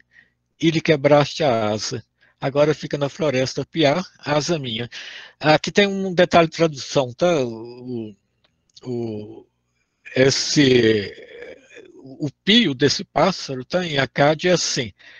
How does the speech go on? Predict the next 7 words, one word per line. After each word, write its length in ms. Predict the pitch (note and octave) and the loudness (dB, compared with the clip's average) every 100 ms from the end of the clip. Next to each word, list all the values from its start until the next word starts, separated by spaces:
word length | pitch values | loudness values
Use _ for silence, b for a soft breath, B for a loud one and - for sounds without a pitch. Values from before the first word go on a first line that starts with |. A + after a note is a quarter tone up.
| B B _ _ _ | B B _ _ _
"capi". 580 | D#3+ B2+ _ - F2+ - _ _ _ _ _ _ - B B B B B B _ - | 0 0 _ -8 -8 -10 _ _ _ _ _ _ -20 B B B B B B _ -14
Isso 120 | - | 0
quer 160 | F#3 | 2
dizer 380 | F#3+ E3+ C#3 F3+ | 4 2 4 4
que 80 | - | 4
eles 140 | G3+ G#3 | 2 0
escutavam 680 | - - - D#3 C3+ D#3 | -6 -6 0 0 2 -6